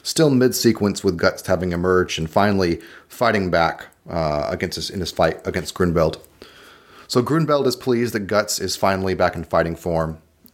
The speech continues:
and he tries to strike him with the Warhammer, but Guts destroys the weapon in two strikes and then delivers what would normally be a killing blow. Grunbeld gives Guts,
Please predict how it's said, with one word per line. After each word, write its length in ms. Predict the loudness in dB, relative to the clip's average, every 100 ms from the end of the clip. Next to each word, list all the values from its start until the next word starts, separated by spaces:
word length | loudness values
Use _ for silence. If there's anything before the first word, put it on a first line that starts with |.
| _ _ _ _
and 120 | -8
he 40 | -2
tries 220 | 0 0
to 60 | 0
strike 280 | 0 0
him 80 | -2
with 120 | -6
the 40 | -2
Warhammer, 600 | 2 2 0 -2 -4 -2
but 240 | -2 0
Guts 220 | 0 0
destroys 460 | -2 -6 0 2 2
the 80 | 2
weapon 300 | 0 0 -4
in 140 | -6
two 180 | -4 -4
strikes 600 | -2 2 2 0 -6 -6 -6
and 140 | -4
then 100 | -2
delivers 440 | 0 -2 -2 -2
what 100 | -4
would 140 | -4 -2
normally 340 | 2 2 2
be 180 | 2 0
a 60 | 0
killing 400 | 0 0 0 -2
blow. 360 | -4 -4 -8 -18 _ _ _ _ _ _ _ _
Grunbeld 600 | 0 2 4 4 2 -2 0
gives 280 | 0 0
Guts, 600 | -2 0 0 0 -2 -4